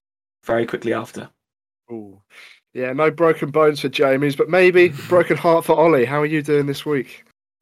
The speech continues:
Speaker 3: Yeah, I'm doing okay. I thought the game was, uh, difficult to watch, although I c-, at least I can say that I could,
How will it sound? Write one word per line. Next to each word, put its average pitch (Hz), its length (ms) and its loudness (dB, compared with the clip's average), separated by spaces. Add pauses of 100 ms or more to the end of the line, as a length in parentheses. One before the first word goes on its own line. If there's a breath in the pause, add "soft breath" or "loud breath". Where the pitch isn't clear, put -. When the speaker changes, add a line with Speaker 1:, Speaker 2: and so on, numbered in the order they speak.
Speaker 3:
Yeah, 170 380 6
I'm 165 120 4
doing 156 200 0
okay. 113 500 2
I 113 160 0
thought 120 580 0 (380)
the 120 100 -2
game 117 400 2
was, 107 760 0 (220)
uh, 98 960 2 (160)
difficult 117 640 -2
to 127 80 -6
watch, 107 640 -2 (300)
although 120 500 4
I 120 140 0
c-, 120 80 -2
at 123 80 0
least 139 180 0
I 135 60 2
can 127 120 -4
say 117 200 2
that 113 40 4
I 110 60 4
could, 107 240 -6